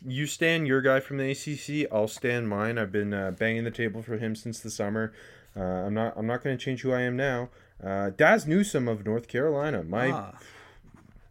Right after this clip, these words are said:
Speaker 1: one of, just one of my favorite players in the draft in general. Um, I'm gonna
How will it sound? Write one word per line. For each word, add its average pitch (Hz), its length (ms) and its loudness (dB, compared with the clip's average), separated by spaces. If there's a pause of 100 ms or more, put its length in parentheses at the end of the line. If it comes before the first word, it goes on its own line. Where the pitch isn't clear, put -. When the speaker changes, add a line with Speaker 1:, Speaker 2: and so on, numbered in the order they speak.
(240)
Speaker 1:
one 156 160 2
of, 147 60 -4
just 165 200 -6
one 143 100 4
of 190 60 4
my 202 120 4
favorite 143 300 0
players 117 260 2
in 117 60 -4
the 107 60 0
draft 104 340 2
in 92 120 -4
general. 110 460 -6 (540)
Um, 95 400 -4
I'm 120 180 0
gonna 135 380 2